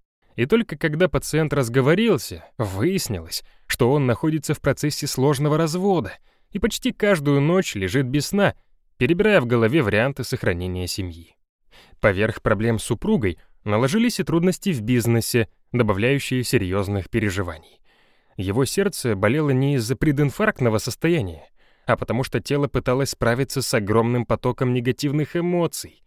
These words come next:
Лечение в итоге заключалось не в приеме кардиологических препаратов, а в работе с психотерапевтом. Или другая история. Пожилая женщина с постоянными скачками давления. Лекарства помогали,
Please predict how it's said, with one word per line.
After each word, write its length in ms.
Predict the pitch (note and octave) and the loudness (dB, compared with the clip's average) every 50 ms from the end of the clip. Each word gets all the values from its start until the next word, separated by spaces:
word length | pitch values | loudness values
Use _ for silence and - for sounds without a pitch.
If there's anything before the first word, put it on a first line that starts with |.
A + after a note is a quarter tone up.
| _ _ _ _ _ _ _ _ _ - | _ _ _ _ _ _ _ _ _ -4
Лечение 560 | A2 G#2 G#2+ G#2 - - A3+ A3 G#3 F#3 E3 | -2 -2 0 0 0 0 2 2 4 4 2
в 80 | C#3+ D3+ | 2 0
итоге 480 | D3 - F3+ D#3+ C3+ A#2+ A2+ G#2 F#2+ | 0 0 0 0 0 0 0 0 0
заключалось 640 | F2 G2 G#2+ - C3+ C3 - D#3+ D3+ C#3+ C3 - - - | -2 -2 -2 -2 -2 -2 0 0 0 0 -2 -4 -4 -2
не 160 | C#3+ C#3+ D#3 | 0 0 0
в 40 | C#3+ | 0
приеме 400 | - F3 G3 G#3+ A3+ G#3 F#3 D#3 | 0 0 0 2 2 2 2 2
кардиологических 920 | - D#3 D3 D3 C3 C#3+ C#3+ C#3 C#3 C3 D3+ D#3 - - - - B2+ - - | 2 0 0 2 2 2 2 2 0 0 -2 -4 -6 -6 -8 -8 -8 -4 -4
препаратов, 640 | C3 C#3+ - F3 F3 F3+ D3 - - - - - _ _ _ _ _ _ - | -4 -2 -2 0 0 0 0 -2 -4 -10 -14 -16 _ _ _ _ _ _ 2
а 100 | - A2+ | 2 2
в 60 | G#2 | 4
работе 500 | - G2 F2 F#2+ C3 C#3 - - A#2+ A#2+ - | 2 0 0 0 -2 -2 -2 -4 -6 -6 -6
с 100 | - - | -8 -10
психотерапевтом. 1040 | - - - - A2 - - A#2 - - A#2 G#2 G#2 - - F2+ - - - - - - - _ _ _ _ _ _ _ _ _ _ _ _ _ _ _ _ _ _ _ _ _ _ - | -10 -6 -4 -4 -4 -4 -4 -6 -4 -4 -4 -4 -4 -6 -8 -10 -10 -12 -16 -18 -18 -18 -20 _ _ _ _ _ _ _ _ _ _ _ _ _ _ _ _ _ _ _ _ _ _ -2
Или 280 | A2 G#2 A#2 F3 G#3 | 0 2 2 2 2
другая 500 | A#3+ G3+ B3 A3+ D#3 A#2+ A#2 A2+ A2 A2 | 2 2 4 4 6 6 6 6 6 4
история. 480 | A2 - - - A#2+ A2+ G#2+ G2+ G2 F2+ - - - - - _ - | 2 0 0 2 2 4 4 2 2 0 -2 -10 -20 -20 -20 _ -2
Пожилая 420 | - A2+ G#2+ A2+ G2+ F#2+ F#2 F2+ F2+ | -2 0 0 0 0 0 0 -2 -4
женщина 640 | E2+ E2+ G#2 A#2 C#3+ E3+ - - - F#3+ F#3 F3+ | -4 -2 0 0 0 -2 -2 -2 0 0 0 0
с 60 | - | 0
постоянными 580 | - D3 - - - A#2+ D3 F#3 G3 G3 F#3 F#3 | -2 -4 -2 2 2 2 2 2 2 2 2 2
скачками 640 | D#3+ - - C3+ - - - - A#2 A2 A2+ A#2 A2+ | 0 0 -2 -2 -2 -4 -4 0 0 0 2 0 2
давления. 580 | A2 A#2 A2 G2 G2 G2 F2 E2 E2 - - - - _ _ _ _ _ _ _ _ _ _ _ | 2 2 2 2 2 -4 -6 -8 -12 -18 -20 -20 -20 _ _ _ _ _ _ _ _ _ _ _
Лекарства 640 | - G2 G2 G2+ - G#2 G#2 - - - - A2+ | -4 -2 0 0 0 0 -2 -2 -2 -2 0 0
помогали, 640 | - - G2+ F2+ F2 E2+ E2+ G2+ A#2 D3+ F3 E3 - | 2 2 0 0 0 0 2 2 4 4 2 0 -2